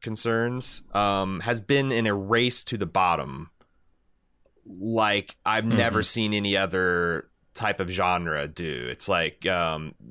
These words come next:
Speaker 1: y-, like, like, Hollywood keeps on getting, like, bigger and better and bigger budget and, like, the small stuff, but, like, porn is just, like, to the point where now it's, like,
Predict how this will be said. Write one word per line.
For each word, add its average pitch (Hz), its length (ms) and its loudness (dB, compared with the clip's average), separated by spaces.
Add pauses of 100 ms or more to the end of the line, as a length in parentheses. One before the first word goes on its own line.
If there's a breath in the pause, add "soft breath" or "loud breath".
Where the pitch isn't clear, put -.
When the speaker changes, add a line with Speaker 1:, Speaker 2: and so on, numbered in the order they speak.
Speaker 1:
y-, 92 280 -2
like, 87 180 0
like, 90 160 0
Hollywood 135 420 4
keeps 107 240 -4
on 104 180 2
getting, 101 200 0
like, 87 220 -2
bigger 98 260 0
and 85 120 -2
better 92 340 2
and 80 180 -6
bigger 98 200 0
budget 80 420 -2
and, 87 120 -6
like, 82 200 -2
the 85 100 -4
small 101 280 0
stuff, 90 280 0
but, 87 140 0
like, 92 260 0
porn 143 320 2
is 95 100 -2
just, 98 240 0
like, 92 200 0
to - 100 -4
the - 60 -4
point 110 260 -2
where 95 100 2
now 107 360 0
it's, 78 160 -4
like, 85 320 0